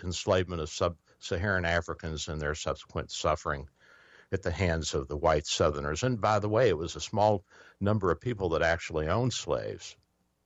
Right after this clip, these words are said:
And there's no precedent in law for reparations, and there's no legal statute, uh, that would support reparations that, that would be, uh, uh, constitutionally enforceable if it went to the Supreme Court, because, again,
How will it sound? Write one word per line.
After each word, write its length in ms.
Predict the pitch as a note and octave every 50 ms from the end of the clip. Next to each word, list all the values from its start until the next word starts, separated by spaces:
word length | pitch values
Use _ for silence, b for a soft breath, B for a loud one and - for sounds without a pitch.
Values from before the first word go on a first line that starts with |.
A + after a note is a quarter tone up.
| _ _ _ _ _ _ _ _ _ _ _ _ _ _ B B B B B -
And 80 | A2+
there's 220 | A#2 A2+ G#2+ - A2+
no 120 | A2+ G2+
precedent 600 | F#2 - - G#2 F#2 F2+ - - F2+ F#2+ F#2 E2+
in 80 | E2 E2
law 260 | D#2+ D#2+ - - -
for 180 | - - E2
reparations, 800 | D2+ D2+ D2 D2 - D2+ D2 C#2+ C#2+ D#2 - - A2 A2+ A2 -
and 140 | A2+ G#2 G2+
there's 260 | G2 G2+ G#2 F#2 -
no 180 | A#2+ G#2+ G#2+ G#2+
legal 300 | G#2 A2+ A#2+ G#2+ G#2 G2+
statute, 720 | - - - A2+ A#2+ D3+ - - - - F#2+ F#2 G2+ - _ _ B B B B B B B B B -
uh, 340 | F2 F2+ F2+ F2+ F2 E2 E2+ G2 F#2 F2+
that 320 | G#2 G2+ G2+ F#2+ - -
would 420 | G#2+ G#2 G#2+ G#2+ G2+ G2 F#2 -
support 680 | - - - A2+ - - - - E3+ F#3 C#3 - - - - _ _ _ _ _ _
reparations 920 | F#2+ F#2 F2+ - - F#2+ E2 E2 E2+ D#2+ - - G2 G#2 G2+ - - - _ _ _ _ _ _ _ _ _ _ _ _ - E2+
that, 220 | F2+ F#2+ F#2 - G2
that 140 | G#2 F#2
would 220 | A2 A2 G2+ F#2 G2
be, 480 | A2 A2+ G#2+ G#2 G#2 G#2 E2+ B1+ D#2+
uh, 60 | F2+ F2+
uh, 600 | F2 E2+ E2 D#2 C#2 - - D2 D#2 D#2 D2 D#2 B B B B B _
constitutionally 1200 | - - A2 A2 G#2 - - - G2 - - - A#2+ A2+ G2+ - - A2 G#2 G2 G2+ G2+ G2 F#2+
enforceable 880 | F#2 F2+ - - B2 C#3 F3 D#3+ - - E2+ D2+ E2 D#2+ E2 F#2 G#2
if 100 | F2 E2
it 80 | G#2 E2+
went 200 | E2 F2 E2 E2
to 80 | F2
the 120 | D#2 D#2+ D#2+
Supreme 380 | - - - - A#2 G#2+ G#2
Court, 380 | G#2 - - D#3+ F3 F#2+ D#2+ -
because, 360 | - F2 - - F2+ F2 -
again, 440 | G2 F2+ - F2+ F2+ F2 F#2 G#2+